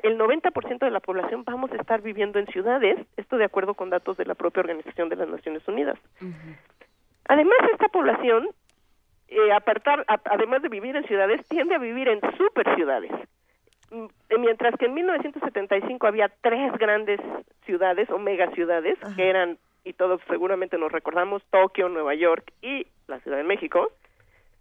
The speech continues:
Speaker 1: en dos mil catorce había ya veintiocho megaurbes con más de diez millones de habitantes. Y por supuesto, en las ciudades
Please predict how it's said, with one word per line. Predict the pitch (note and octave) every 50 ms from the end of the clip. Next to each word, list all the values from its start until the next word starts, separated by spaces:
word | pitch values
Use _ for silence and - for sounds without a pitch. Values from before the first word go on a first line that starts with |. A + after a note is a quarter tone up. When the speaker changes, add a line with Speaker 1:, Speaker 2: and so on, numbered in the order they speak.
| _ - -
Speaker 1:
en | A#3 C4
dos | C#4 C#4+ D4+
mil | F4 F4+ -
catorce | F#4+ F4 - D#4 D#4+ - E4
había | D#4 D#4 D4
ya | B3+ D4+ D4+ D4+
veintiocho | C#4+ C#4+ B3 B3 - - C#4 D#4+ G#4+ - - - G#3+ E3+ - _ _ _ -
megaurbes | G3+ G#3+ F#3+ F#3+ F#3 F#3+ F#3+ F3+ F3 F3 A3+ C4+ A#3
con | - A3+ A#3+
más | A3+ A#3 B3+ A#3+
de | A#3 A3+
diez | A3+ - A#3+ A#3+ C4 C4+ - C4+
millones | A#3+ G#3 F3+ F#3+ F#3+ G3 G#3 F#3+ F#3
de | G#3
habitantes. | G#3+ G#3 A3+ - - D#4 D#4 C#4+ - - - - - - - _ _ _ _ _ _ _ _ _ _ _ _ _ _ _ _ _ _ _ _ -
Y | F4
por | - E4 F4
supuesto, | - G#4 - G4+ A4 - - - B3+ C4+
en | D#4 D4
las | G#3+ G3 G3+
ciudades | - A#3+ A3 A#3 A#3 A3 A3+ A#3+ C4